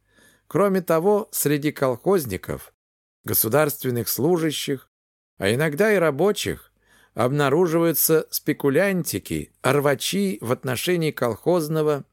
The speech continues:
и государственного добра, антисоветские сплетники и тому подобное.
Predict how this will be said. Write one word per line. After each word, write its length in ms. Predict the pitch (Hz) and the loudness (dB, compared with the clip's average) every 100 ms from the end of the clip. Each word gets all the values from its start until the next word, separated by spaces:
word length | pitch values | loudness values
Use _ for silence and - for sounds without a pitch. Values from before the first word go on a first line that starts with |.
| - | -10
и 60 | |
государственного 960 | 123 117 117 120 147 127 - 135 131 127 | -6 -4 -2 0 0 -2 -6 -4 -2 -2
добра, 560 | 123 123 147 175 95 - _ _ - - _ - | -2 0 0 0 -2 -8 _ _ -20 -20 _ -6
антисоветские 1000 | 110 107 110 - 117 160 - - 151 139 | -4 -2 -2 0 2 2 0 -2 -2 -2
сплетники 760 | - - 180 185 180 170 - | -2 0 0 0 -2 -4 0
и 280 | 156 - - | -2 -2 -8
тому 340 | - 120 147 151 | -2 0 0 0
подобное. 760 | 139 139 165 98 76 64 - | 0 2 2 0 -4 -10 -12